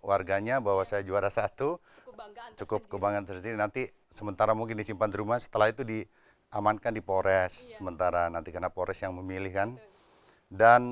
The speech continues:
Speaker 1: alhamdulillah kita juga saat ini sedang membuat M O U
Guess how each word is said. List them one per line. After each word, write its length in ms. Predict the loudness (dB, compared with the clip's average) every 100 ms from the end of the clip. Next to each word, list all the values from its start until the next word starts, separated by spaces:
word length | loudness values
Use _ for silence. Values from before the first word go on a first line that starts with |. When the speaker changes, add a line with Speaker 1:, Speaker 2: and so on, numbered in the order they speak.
| -8 _ -4
Speaker 1:
alhamdulillah 800 | 2 4 2 0 4 6 6 2
kita 280 | -6 -4 -4
juga 440 | -4 2 4 4 2
saat 240 | -2 -2
ini 120 | -6 -8
sedang 600 | -6 0 0 0 -6 -10 _ _ _ _
membuat 520 | -2 -2 2 4 2 2
M 160 | -6 -2
O 120 | -4
U 400 | -2 -6 -6